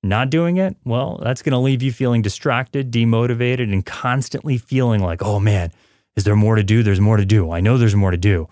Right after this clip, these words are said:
I just can't think of it." Well, if you put it down on a list, if you write it down, then you won't have to worry about that because you've got a trusted system in place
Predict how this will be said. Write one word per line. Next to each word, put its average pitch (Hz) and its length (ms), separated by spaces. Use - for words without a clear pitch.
I 101 80
just 98 160
can't 117 180
think 131 200
of 92 80
it." - 180
Well, 110 320
if 131 120
you 120 60
put 123 160
it 113 80
down 107 240
on 101 120
a 90 60
list, 180 460
if - 80
you 107 100
write 110 200
it 190 80
down, 190 420
then 101 260
you 110 560
won't 113 240
have 117 160
to 135 100
worry 190 240
about 104 280
that - 260
because 98 260
you've 98 180
got 110 340
a 123 80
trusted 123 680
system - 460
in 92 100
place 85 480